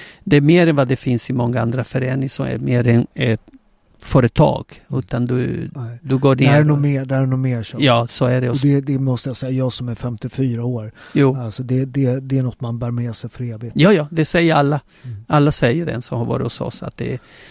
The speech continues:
Speaker 1: det, det är som en familj. Det, man går därifrån och man vet att man är alltid välkommen och man får stöd, man pratar med alla, man minns grejer. Eh, det, det är någonting för livet. Det är inte det att du går ner till en gym eller du går
Speaker 2: Mm.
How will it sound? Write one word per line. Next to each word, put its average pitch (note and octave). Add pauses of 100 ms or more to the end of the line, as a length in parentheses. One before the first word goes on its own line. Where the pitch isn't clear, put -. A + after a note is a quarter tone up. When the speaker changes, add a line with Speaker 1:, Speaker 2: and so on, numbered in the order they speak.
(260)
Speaker 1:
det, E3+
det E3+ (140)
är C#3+
som -
en A#2+
familj. A#2
Det, B2+
man C#3+
går D3+
därifrån A#2 (240)
och -
man B2
vet A#2
att A2
man G#2
är G#2
alltid G#2+
välkommen G#2+
och A2+
man A#2+
får -
stöd, A2+
man A#2+
pratar B2+
med A2+
alla, G#2
man A2+ (120)
minns C3
grejer. A2 (400)
Eh, - (480)
det, F#3+ (120)
det -
är D3+
någonting C#3
för -
livet. B2
Det -
är C3+
inte C3+
det C3+
att C3
du A#2+
går A2+
ner A2+
till A2+
en A2+
gym C3+
eller A2+
du B2
går A#2
Speaker 2:
Mm. G#2+